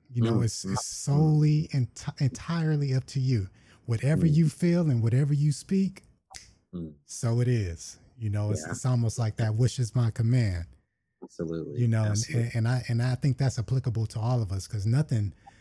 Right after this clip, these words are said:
Speaker 1: nothing is gonna hold us back. I don't care about racism. I don't care about who's in office.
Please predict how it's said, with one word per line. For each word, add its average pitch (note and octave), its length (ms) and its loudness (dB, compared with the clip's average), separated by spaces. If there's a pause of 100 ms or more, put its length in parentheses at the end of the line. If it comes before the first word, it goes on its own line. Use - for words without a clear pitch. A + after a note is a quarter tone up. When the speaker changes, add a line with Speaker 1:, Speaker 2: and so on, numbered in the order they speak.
(160)
Speaker 1:
nothing D3+ 360 2
is G#2+ 120 0
gonna A2 240 0
hold G#2+ 240 -2
us F2+ 160 -4
back. G2+ 360 -4
I A2+ 60 -4
don't A2+ 140 -2
care G#2+ 440 -2 (320)
about G2 300 -2
racism. A#2+ 680 0
I A2+ 100 -2
don't A2 100 -2
care A2 200 -6
about G2+ 240 -4
who's G2+ 220 -4
in G2+ 100 -4
office. B2 480 -2